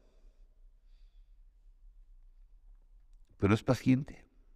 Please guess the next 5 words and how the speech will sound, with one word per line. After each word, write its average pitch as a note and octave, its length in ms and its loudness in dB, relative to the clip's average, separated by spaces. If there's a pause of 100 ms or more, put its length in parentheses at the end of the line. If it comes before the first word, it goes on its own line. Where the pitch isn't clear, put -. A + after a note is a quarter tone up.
(640)
Treinta G2+ 340 0
y F#2+ 100 4
ocho A#2 300 0
años A#2 640 0
esperando F#2+ 800 0